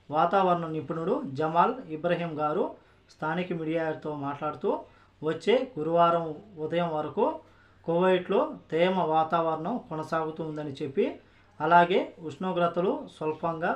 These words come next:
తగ్గుతాయని చెప్పి, వచ్చే గురువారం మధ్యాహ్నం వాతావరణం క్రమంగా మెరుగుపడుతుంది. కొన్ని ప్రాంతాలలో ఉష్ణోగ్రతలు స్వల్పంగా నలభై ఐదు డిగ్రీల సెల్సియస్కు చేరుతాయని చెప్పి ఆయన వెల్లడించారు.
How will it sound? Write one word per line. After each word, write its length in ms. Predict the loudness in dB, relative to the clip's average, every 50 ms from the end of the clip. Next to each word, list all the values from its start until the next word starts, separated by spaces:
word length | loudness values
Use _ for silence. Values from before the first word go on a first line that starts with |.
| -4 -6
తగ్గుతాయని 500 | -8 -8 -6 -4 -4 -2 -2 -2 -4 -6 -6 -8
చెప్పి, 240 | -6 0 2 2 2 0 -2 -10 -20 -20 -20 -20 _ _ _ -4
వచ్చే 520 | -2 -2 -2 2 4 6 6 6 4 2 -2
గురువారం 560 | -2 0 2 4 4 6 4 4 2 0 -2
మధ్యాహ్నం 600 | -4 -4 -2 0 2 2 2 2 0 -2 -4 -6 -6 -8 -14 _ _ -20 -20 _ _ _ _
వాతావరణం 920 | -6 0 2 2 4 4 4 4 4 4 2 0 -2 -4 -4 -6 -6 -8 -12 -10
క్రమంగా 600 | -6 -6 -4 -4 -4 -6 -4 -2 -2 -2 -2 -2 -6 -6
మెరుగుపడుతుంది. 800 | -6 -4 -4 -4 -4 -4 -2 -4 -4 -4 -6 -6 0 2 2 2 2 -2 -8 -18 _ _ _ _ _ -8
కొన్ని 240 | -6 -2 -2 -2 -2
ప్రాంతాలలో 800 | -2 0 2 2 2 4 4 4 4 4 2 0 -2 -2 -4 -6 -12 -16 -16
ఉష్ణోగ్రతలు 720 | -14 -10 -6 -6 -4 -2 0 0 -2 0 0 0 0 -2 -2 -4
స్వల్పంగా 520 | -6 -6 -6 -4 -4 -6 -4 0 0 0 0 -2 -6 -14 -20 -20 -20 -20 _ _ _ -4
నలభై 280 | -2 0 2 4 4 4
ఐదు 140 | 4 4 2
డిగ్రీల 540 | 0 -2 -2 0 2 4 4 4 4 2 0
సెల్సియస్కు 920 | -2 -2 -2 -2 -2 -2 0 0 0 0 -2 -4 -4 -2 -2 -2 -2 -4 -6 -4
చేరుతాయని 760 | -2 -2 -2 -2 -4 -6 -6 -4 -4 -4 -4 -6 -8 -10 -10
చెప్పి 380 | -8 -8 -8 -6 -6 -6 -6 -6 -6 -8
ఆయన 160 | -10 -10 -8
వెల్లడించారు. 760 | -8 -6 -6 -4 -4 -6 -6 -6 -6 -4 -4 -2 -2 -4 -6